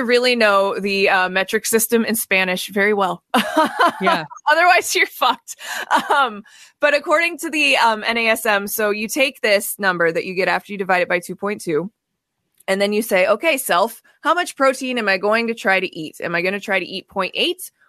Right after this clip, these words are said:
Speaker 1: or am I gonna try to eat the full fucking two point two?" So then you multiply again, and boom, you get your number.
Speaker 2: Right.
Speaker 1: So consuming up to that two point two grams of protein per body weight is acceptable for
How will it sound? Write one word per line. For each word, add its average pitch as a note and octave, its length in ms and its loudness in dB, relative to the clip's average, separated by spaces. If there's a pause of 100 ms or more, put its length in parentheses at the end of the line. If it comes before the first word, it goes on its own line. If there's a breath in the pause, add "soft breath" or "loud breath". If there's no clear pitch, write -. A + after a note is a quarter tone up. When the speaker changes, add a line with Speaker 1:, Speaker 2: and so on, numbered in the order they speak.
Speaker 1:
or G#3 100 0
am G#3 80 0
I G3+ 80 0
gonna A#3+ 180 -2
try A#3 220 -2
to A3 80 -6
eat G#3 240 -10
the F#3+ 80 -6
full G#3+ 240 -4
fucking G3 360 -4
two F#3 180 -4
point - 260 -6
two?" - 300 -4
So E3 160 -10
then F3 160 -6
you F3+ 340 -6 (240)
multiply G#3 540 -2
again, C#3 560 -4
and G3 200 -6
boom, C#4 220 0 (400)
you B3+ 120 -10
get - 220 -2
your A#3 100 -2
number. G#3+ 360 0
Speaker 2:
Right. D3+ 320 -8
Speaker 1:
So B3 180 0
consuming C4 540 0
up G#3+ 140 0
to A3 100 -8
that F#3 200 0
two A3 120 -6
point G3+ 240 -2
two G3 100 -4
grams E3 320 0
of E3 80 -4
protein E3+ 400 0
per F#3 140 2
body D#3+ 300 0
weight D#3+ 280 2
is A#3+ 260 2
acceptable G3+ 640 -2
for G3 200 -6